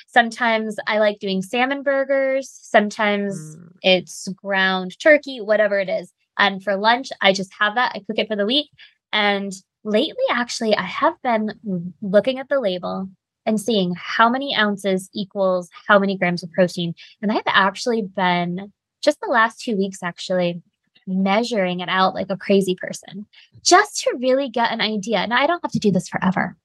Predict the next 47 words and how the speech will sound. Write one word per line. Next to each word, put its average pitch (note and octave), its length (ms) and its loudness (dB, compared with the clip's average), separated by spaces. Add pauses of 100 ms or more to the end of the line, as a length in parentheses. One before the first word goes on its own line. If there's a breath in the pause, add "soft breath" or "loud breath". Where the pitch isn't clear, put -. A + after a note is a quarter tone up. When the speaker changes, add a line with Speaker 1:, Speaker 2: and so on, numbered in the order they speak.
(240)
Speaker 1:
right? G#3+ 220 0
Speaker 2:
No. F3+ 120 -10 (460)
You A3 100 0
measure B3+ 280 -2
it - 40 -6
Speaker 1:
But C4 160 2
Speaker 2:
till A#3 80 -2
you A3 120 -8
know, F3+ 440 0
and F#3+ 200 -2
then F3 160 -4
you're E3+ 140 -4
like, E3 140 -2
Speaker 1:
Bingo. E3 160 -2
Speaker 2:
"Okay, - 120 4
now - 180 0
I D#3 80 -8
know." - 260 -10 (440)
Speaker 1:
That's E4 220 0
it. - 120 0 (360 soft breath)
Because C#4 300 2
you C#4 140 -4
really, D#4 360 0
if A3 200 -6
you, B3 260 0 (120)
if A3 140 -2
you A#3 120 -4
wanna D4 200 0
heal, D4 260 -4
like, G3+ 180 0 (400)
you G3+ 120 -12
got, G#3 280 0
you G#3 100 -12
got A#3 260 2
it. G3+ 100 -8
You, G#3+ 180 0
it's A3 160 -2
part A#3 280 4
of A#3+ 60 -4
what A#3+ 100 0
you - 80 -2
have G3 180 0
to F#3 160 -6 (240)
do F#3 500 -2 (400)
at A#3+ 140 6
some A3 360 0
point, E3 280 -4